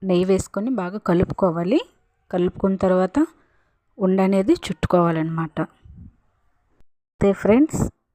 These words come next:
ఎంతో టేస్టీ, సింపుల్ బెల్లం సున్నుండలు రెడీ.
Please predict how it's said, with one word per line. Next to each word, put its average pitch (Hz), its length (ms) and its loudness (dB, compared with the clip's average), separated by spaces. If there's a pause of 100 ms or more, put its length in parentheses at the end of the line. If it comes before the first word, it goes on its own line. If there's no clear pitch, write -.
ఎంతో 185 240 0 (180)
టేస్టీ, 185 380 0 (160)
సింపుల్ 190 400 -6 (1040)
బెల్లం 190 340 6
సున్నుండలు 190 500 -2 (560)
రెడీ. 170 220 2